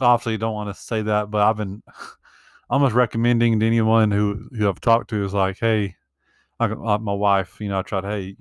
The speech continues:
uh, I listened to Miley Cyrus's new album, and it's awful." And she's like, "Okay, well, maybe I'll try to give it, you know, give it a try." She hasn't listened to it yet.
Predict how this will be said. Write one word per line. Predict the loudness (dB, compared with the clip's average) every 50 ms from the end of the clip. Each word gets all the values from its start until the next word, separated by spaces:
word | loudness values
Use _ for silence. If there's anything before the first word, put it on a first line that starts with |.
| -20 -18 _
uh, | -10 -10 -10 -10 -12 _ _ _ _
I | -10 -8
listened | -8 -8 -10 -10
to | -8 -6
Miley | -4 -4 -4 -4
Cyrus's | -2 -2 -2 -2 -2 -4 -8 -10
new | -8 -6 -4
album, | -2 -2 -2 -2 -6 -10 -14
and | -16
it's | -20 -18 -14
awful." | -8 -6 -6 -6 -8 -12 -20 -20 _ _ _ _ _ _ -20 _ _ _ _ _ -10
And | -8 -8 -8 -8
she's | -8 -6 -2
like, | 0 0 0 -2 -2 -2
"Okay, | 0 2 2 2 2 2 2 2 2 0 -4 -8 -6
well, | -2 -2 0
maybe | 0 0 0 0
I'll | 2 2 2 0 -2 -6 -8
try | -2 0 0 0
to | 0
give | -2 -4 -4 -6
it, | -8 -10 -10
you | -10 -8 -8 -8
know, | -6
give | -6 -6 -6
it | -8
a | -6
try." | -4 -2 0 0 0 -2
She | -4 -4 -2 0
hasn't | 0 0 0 -4
listened | -6 -8 -10 -12
to | -14 -14 -12
it | -10
yet. | -10 -10 -10